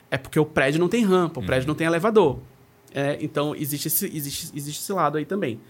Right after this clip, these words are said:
Speaker 1: O que eu acho, de uma forma geral, assim, em relação a essa coisa de talento, é, em rela-, é, o que eu acho é que existem coisas que a gente gosta mais e coisas que a gente gosta menos.
Speaker 2: É.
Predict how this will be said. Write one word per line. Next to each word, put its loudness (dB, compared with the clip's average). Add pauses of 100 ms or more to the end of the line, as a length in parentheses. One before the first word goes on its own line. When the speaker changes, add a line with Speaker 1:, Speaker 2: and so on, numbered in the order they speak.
(420)
Speaker 1:
O 2
que -2
eu 8
acho, 2
de -6
uma -2
forma -2
geral, 2
assim, -4
em -4
relação 0
a 2
essa -6
coisa -2
de -8
talento, 0 (1200)
é, 4
em 0
rela-, 0
é, 0
o -10
que -6
eu 6
acho 2
é -2
que -8
existem -4
coisas -4
que -2
a 0
gente -6
gosta 0
mais 0
e -6
coisas -4
que -6
a -4
gente -10
gosta -2
menos. -4
Speaker 2:
É. -20